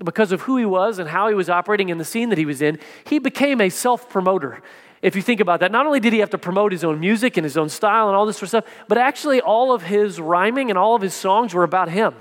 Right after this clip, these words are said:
and about how awesome he was gonna be and the things he was gonna do and the people he was gonna lay low and all this. That was who he was. That was his style. That was, and he kind of be-, developed this, like, larger than life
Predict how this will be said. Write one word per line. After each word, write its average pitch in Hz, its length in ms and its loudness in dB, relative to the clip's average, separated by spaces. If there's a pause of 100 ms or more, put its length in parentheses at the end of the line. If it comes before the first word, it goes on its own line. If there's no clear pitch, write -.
(380)
and 190 80 2
about 208 220 2
how 196 100 0
awesome 220 400 0
he 196 100 -2
was 190 140 -2
gonna 180 160 2
be 185 140 0
and 175 100 0
the 175 60 -2
things 233 240 0
he 233 80 2
was 220 120 0
gonna 220 200 0
do 226 160 0
and 190 100 0
the 170 40 -10
people 226 220 -2
he 226 60 2
was 214 140 -2
gonna 214 160 2
lay 240 220 0
low 220 320 2
and 190 80 0
all 214 140 2
this. 202 220 -4 (480)
That 233 200 0
was 214 400 -4
who 247 200 2
he 214 140 0
was. 220 260 2
That 185 120 2
was 180 120 -4
his 190 240 0 (140)
style. 185 420 2
That 220 160 2
was, 170 160 -6
and 208 100 -2
he 233 120 0
kind 311 180 2
of 240 80 -2
be-, 185 220 -8
developed 220 400 0
this, 190 240 -2 (680)
like, 175 200 0
larger 196 400 0
than 165 180 2
life 151 400 0